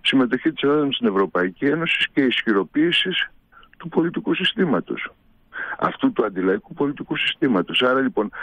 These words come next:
αν δεν αποδυναμωθεί το πολιτικό σύστημα, αν δεν αποδυναμωθούν τα κόμματα, όπως είναι ο σύριζα, η Νέα Δημοκρατία και τα άλλα κόμματα, τα οποία στηρίζουν την πολιτική της Ευρωπαϊκής Ένωσης,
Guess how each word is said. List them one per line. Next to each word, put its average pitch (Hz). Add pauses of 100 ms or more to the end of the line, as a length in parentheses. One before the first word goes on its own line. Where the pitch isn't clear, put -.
(160)
αν 104
δεν 160
αποδυναμωθεί 107 (640)
το 95
πολιτικό 90
σύστημα, - (380)
αν 95
δεν 139
αποδυναμωθούν 135
τα 107
κόμματα, 131 (720)
όπως -
είναι 139
ο 117
σύριζα, 107
η 95
Νέα 110
Δημοκρατία 98
και 123
τα 170
άλλα 135
κόμματα, 92
τα 107
οποία 165
στηρίζουν 160
την 131
πολιτική 92
της 80
Ευρωπαϊκής 78
Ένωσης, -